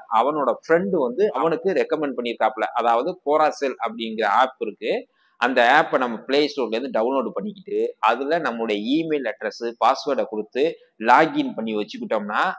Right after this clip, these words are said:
அவங்க ஒரு ஓ டி பி கொடுப்பாங்க. அந்த ஓ டி பியையும் நம்ம enter பண்ணி ஓகே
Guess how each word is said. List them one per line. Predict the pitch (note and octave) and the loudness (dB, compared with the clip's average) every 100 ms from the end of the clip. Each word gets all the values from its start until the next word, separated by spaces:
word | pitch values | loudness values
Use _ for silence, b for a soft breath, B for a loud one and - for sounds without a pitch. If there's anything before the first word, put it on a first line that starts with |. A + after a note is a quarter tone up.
| - | 0
அவங்க | A2 C3+ D3 | 2 2 0
ஒரு | C3+ A2+ | 0 0
ஓ | A2+ | 0
டி | C#3+ C#3 | -2 -4
பி | A#2 | -8
கொடுப்பாங்க. | G#2+ G#2+ A2 G#2+ | -10 -8 -8 -6
அந்த | D#3+ - A2+ G#2+ G#2+ | -6 -6 -4 -4 0
ஓ | D3+ | 0
டி | E3 C#3 | -2 -8
பியையும் | A#2+ A2+ D3 | -6 -6 -6
நம்ம | D#3 A2 | -8 -8
enter | G#2 A#2+ C#3+ | -10 -6 -6
பண்ணி | B2 A2+ C#3+ E3+ C3 | -4 -6 -8 -8 0
ஓகே | B2+ C3+ | 0 0